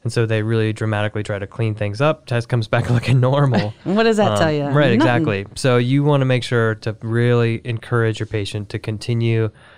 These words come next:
Speaker 1: doing whatever it is that they do. And, and that could be why this is a really handy evaluation right up front.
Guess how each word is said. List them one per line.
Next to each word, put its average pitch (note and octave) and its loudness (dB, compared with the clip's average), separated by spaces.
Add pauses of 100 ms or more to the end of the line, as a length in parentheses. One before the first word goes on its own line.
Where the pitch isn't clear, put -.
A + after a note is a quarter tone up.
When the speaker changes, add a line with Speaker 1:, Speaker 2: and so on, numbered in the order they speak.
(120)
Speaker 1:
doing B2 4
whatever C#3 4
it A#2+ 0
is A2+ 2
that A2 -6
they G#2+ -2
do. G2+ -4 (380)
And, A#2+ 2
and A#2 -2
that D3+ 0
could D#3 -2
be C3 -2
why A#2 2
this A2+ -2
is A2 -4
a G#2+ -4
really G#2+ -2
handy G#2+ -4
evaluation G2+ -4
right G2+ -4
up G2 -10
front. G#2 -6